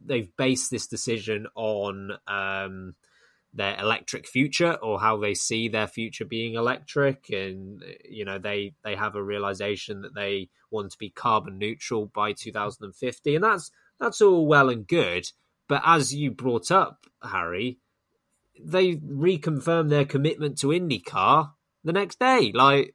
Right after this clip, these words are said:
it, it doesn't make any sense. I, I, IndyCar, it, it was the announcement from IndyCar that they will have hybrid components to their engines in twenty twenty-three,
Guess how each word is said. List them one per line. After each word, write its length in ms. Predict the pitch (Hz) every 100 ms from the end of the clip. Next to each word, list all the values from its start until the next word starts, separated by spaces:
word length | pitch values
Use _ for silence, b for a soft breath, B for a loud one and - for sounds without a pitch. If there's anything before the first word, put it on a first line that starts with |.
| _
it, 160 | 160 151
it 140 | 165
doesn't 240 | 190 175 165
make 260 | 170 151
any 180 | 170 170
sense. 560 | 147 220 104 - - - b b b _ _ _ _ _ -
I, 40 | 156
I, 380 | 139 85 180 -
IndyCar, 760 | 185 185 143 156 156 147 139 131
it, 240 | 139 143 -
it 120 | 147
was 160 | 143
the 100 | 139
announcement 540 | 135 160 175 151 143 -
from 140 | 127
IndyCar 520 | 135 139 110 113 107
that 160 | 107 -
they 240 | 113 110
will 380 | 110 110 120 113
have 420 | 110 113 107 98 - b b
hybrid 540 | - 131 127 120 110
components 640 | - 104 123 127 110 98 -
to 120 | 117
their 240 | 104 104 107
engines 640 | 117 107 104 92 107 -
in 160 | 101 101
twenty 300 | 123 104 98
twenty-three, 800 | - 98 90 - 131 117 120